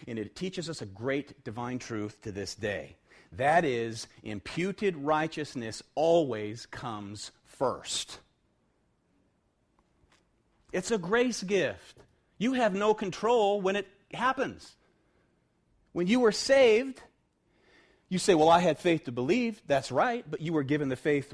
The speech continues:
to what? To believe. So Galatians two, no one really can boast.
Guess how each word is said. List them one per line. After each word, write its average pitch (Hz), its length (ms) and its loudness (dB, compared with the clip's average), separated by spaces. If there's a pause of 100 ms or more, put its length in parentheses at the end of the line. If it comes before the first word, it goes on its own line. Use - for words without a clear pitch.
to 165 140 -2
what? 180 280 0 (600)
To 175 100 -8
believe. 190 480 -2 (1120)
So 208 260 0
Galatians 196 520 -2
two, 262 200 -2
no 190 180 -2
one 190 280 -4 (180)
really 156 460 -2
can 143 180 -10
boast. 131 500 -8